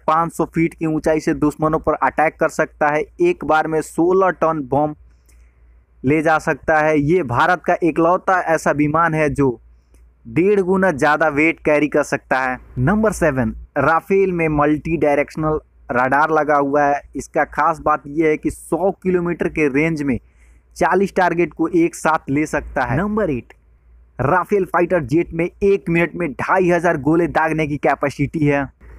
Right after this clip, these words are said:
Number nine, राफेल की top speed पैंतीस किलोमीटर प्रति मिनट। इसका speed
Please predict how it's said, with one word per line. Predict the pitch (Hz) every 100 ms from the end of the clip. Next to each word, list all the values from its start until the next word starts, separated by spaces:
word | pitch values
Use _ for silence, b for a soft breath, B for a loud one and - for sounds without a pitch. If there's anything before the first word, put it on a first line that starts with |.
| - 135
Number | 165 214 190
nine, | 180 143 113
राफेल | 147 180 214 208
की | 190 196
top | 196 190 190
speed | - 190 175 -
पैंतीस | 185 190 202
किलोमीटर | - 185 180 185 175
प्रति | - 170 170 208
मिनट। | 180 175 175 170 175
इसका | 156 - 185 170
speed | - 170 180